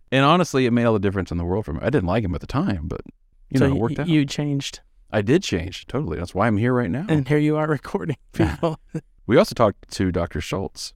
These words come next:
Speaker 2: Yeah.
Speaker 1: Doctor Quentin Schultz. And his, his emphasis was more on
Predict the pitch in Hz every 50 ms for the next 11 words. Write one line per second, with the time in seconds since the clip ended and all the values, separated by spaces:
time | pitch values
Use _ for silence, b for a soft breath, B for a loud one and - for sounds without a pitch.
0 | _ - 127 123 120 117 113 - 120 - - - - 131 147 - - - - -
1 | _ _ _ _ _ _ _ _ _ _ _ _ - 98 101 98 95 131 147 151
2 | 135 - 127 147 147 143 131 - 113 - - 107 95 104 98 90 85 92 95 98
3 | 98 98 - 92 92 90 90 90 85